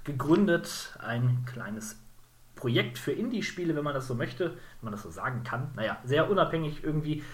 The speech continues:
besondere Ideen, äh, ähm, mal auf die virtuelle Leinwand zu bringen. Man spielt dort einen kleinen Roboter namens Bud, B U D genannt,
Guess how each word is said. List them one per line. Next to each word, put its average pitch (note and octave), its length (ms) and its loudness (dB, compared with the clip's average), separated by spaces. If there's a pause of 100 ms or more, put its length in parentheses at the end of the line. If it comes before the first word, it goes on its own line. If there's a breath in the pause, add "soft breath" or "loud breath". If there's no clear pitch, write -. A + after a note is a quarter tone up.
(140 loud breath)
besondere F3+ 420 10
Ideen, D3+ 500 4
äh, B2 500 4
ähm, B2 280 6
mal A#2+ 240 4
auf A#2+ 220 -2
die A#2 260 0 (180)
virtuelle A#2+ 420 2
Leinwand A2+ 420 0
zu A2 100 -4
bringen. A2 280 -2 (320 loud breath)
Man F#3+ 80 4
spielt D4 240 2
dort G#3+ 100 6
einen F#3 140 0
kleinen E3 360 2
Roboter G#2 400 -2
namens C3+ 560 2
Bud, G2 380 6 (220)
B A#2+ 180 2
U B2+ 120 2
D G#2 200 -2
genannt, A#2 380 0